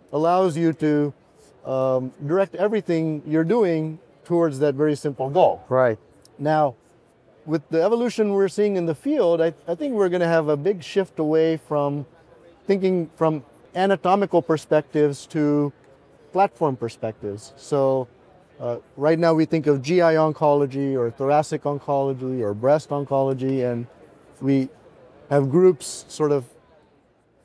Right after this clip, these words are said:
Speaker 1: <laughs> center around these organ-based themes, but as these newer technologies come into play, we're gonna shift more towards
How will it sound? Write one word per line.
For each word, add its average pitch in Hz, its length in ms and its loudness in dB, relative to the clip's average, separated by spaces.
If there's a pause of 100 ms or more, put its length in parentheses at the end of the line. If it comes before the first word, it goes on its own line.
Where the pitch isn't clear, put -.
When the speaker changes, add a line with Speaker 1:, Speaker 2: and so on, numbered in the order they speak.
(100)
Speaker 1:
<laughs> 170 200 0
center 180 440 -2
around 151 880 0
these 160 300 -4
organ-based 151 880 0
themes, 127 380 -2
but 127 200 2 (640)
as 147 260 0
these 143 240 -2
newer 180 360 0
technologies 160 680 -2
come 156 180 -6
into 151 180 -6
play, 180 420 0 (460)
we're 196 100 -4
gonna 175 220 2
shift - 280 -4
more 175 300 0
towards 160 600 -2